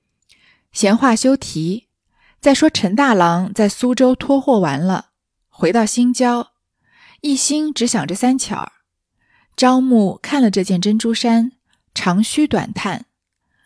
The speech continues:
老婆平氏心知这衫儿来得蹊跷，等丈夫睡着，悄悄地偷去，藏在天花板上。陈大郎早起要穿时，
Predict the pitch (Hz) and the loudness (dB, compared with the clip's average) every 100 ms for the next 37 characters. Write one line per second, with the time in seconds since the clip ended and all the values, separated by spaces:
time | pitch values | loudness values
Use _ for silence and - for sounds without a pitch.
0 | _ _ - - 196 170 226 - - 175 | _ _ -12 -2 0 0 -2 -4 -4 -2
1 | 220 - 269 208 - _ - - 294 302 | -2 -2 0 -2 -2 _ -12 -8 -4 -2
2 | 311 240 226 269 277 247 170 160 160 208 | 2 2 2 0 0 0 0 -2 -4 -4
3 | - - 277 - 226 - _ _ _ _ | -4 -6 -6 -6 -6 -8 _ _ _ _
4 | _ _ _ 196 180 240 220 208 254 202 | _ _ _ -4 0 2 2 0 0 0
5 | 175 156 175 226 _ _ _ - 294 294 | -2 -2 -4 -8 _ _ _ -6 -4 0
6 | 294 226 - 269 285 - 226 - - _ | 0 0 -2 -2 -2 -4 -8 -8 -12 _
7 | _ _ _ _ - 180 220 247 277 277 | _ _ _ _ -6 -2 0 0 -2 -4
8 | 294 - - - 180 156 - _ _ _ | -4 -4 -6 -8 -10 -12 -16 _ _ _
9 | _ _ _ _ _ _ _ - 214 285 | _ _ _ _ _ _ _ -2 2 2
10 | 247 214 247 208 262 - - 180 190 - | 2 0 0 0 -2 -4 -4 -4 -4 -2
11 | 262 285 - 165 160 | -4 -4 -4 -2 -2